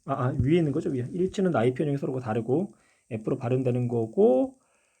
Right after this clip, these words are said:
그리고 오 번과 칠 번에서 어, 얘가 이제 가능한 게 만약에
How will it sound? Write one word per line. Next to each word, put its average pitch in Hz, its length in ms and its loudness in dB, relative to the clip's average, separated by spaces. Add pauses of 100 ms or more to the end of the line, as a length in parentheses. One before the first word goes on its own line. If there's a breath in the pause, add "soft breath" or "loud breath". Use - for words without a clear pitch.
(140)
그리고 160 640 4
오 160 240 2
번과 185 1200 4
칠 247 600 -2
번에서 208 1160 2 (840)
어, 135 400 -2
얘가 143 280 2
이제 143 320 -2
가능한 143 540 -2
게 180 120 4
만약에 180 520 4